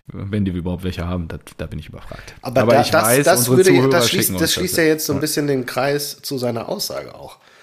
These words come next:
Speaker 2: Er hat einen Pulli von denen, die sich anscheinend auf die Acker-Matches konzentrieren, die das okay
Speaker 1: Mhm.
Speaker 2: finden, die sich verabreden mit anderen Vereinen,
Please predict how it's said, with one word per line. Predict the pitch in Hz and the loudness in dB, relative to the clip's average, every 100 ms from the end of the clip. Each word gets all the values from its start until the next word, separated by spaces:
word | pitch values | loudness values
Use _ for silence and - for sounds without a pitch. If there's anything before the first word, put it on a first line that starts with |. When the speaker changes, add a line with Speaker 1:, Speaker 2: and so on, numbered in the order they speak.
| _ _ | _ _
Speaker 2:
Er | 113 | 0
hat | 123 | 0
einen | 123 | 0
Pulli | 120 151 190 | -2 -2 -2
von | 190 156 139 | -2 -2 -2
denen, | 117 131 165 165 | -2 -2 -2 -4
die | 135 | -6
sich | 127 123 123 | -6 -6 -6
anscheinend | 120 123 127 123 | -6 -4 -4 -6
auf | 117 | -8
die | 110 | -8
Acker-Matches | 123 - 139 143 139 135 | -6 -4 -4 -4 -6 -8
konzentrieren, | 131 117 110 - 127 156 170 165 | -8 -8 -10 -8 -6 -4 -6 -10
die | 117 | -8
das | 110 110 - | -8 -8 -10
okay | 104 - 139 156 | -12 -6 -4 -2
Speaker 1:
Mhm. | |
Speaker 2:
finden, | 170 165 165 165 | -4 -6 -6 -8
die | 120 | -8
sich | 117 117 | -10 -8
verabreden | 104 120 - 156 135 | -8 -6 -6 -4 -4
mit | 101 | -6
anderen | 110 113 | -8 -8
Vereinen, | - 85 117 156 | -10 -8 -6 -6